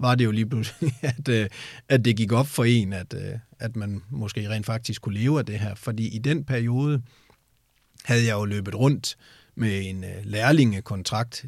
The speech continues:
altså de første par år, hvor jeg fik fem tusind eller sådan noget om måneden i løn, og så, og så, øh, så, så var jeg, skulle jeg ind til militæret. Jeg var uheldig nok at trække et for la-, for lavt nummer,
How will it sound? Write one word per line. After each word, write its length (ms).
altså 180
de 180
første 380
par 400
år, 380
hvor 100
jeg 120
fik 200
fem 200
tusind 420
eller 120
sådan 160
noget 160
om 80
måneden 440
i 60
løn, 360
og 140
så, 320
og 100
så, 300
øh, 220
så, 220
så 200
var 140
jeg, 140
skulle 240
jeg 80
ind 100
til 100
militæret. 720
Jeg 140
var 120
uheldig 340
nok 220
at 100
trække 320
et 80
for 160
la-, 200
for 160
lavt 380
nummer, 300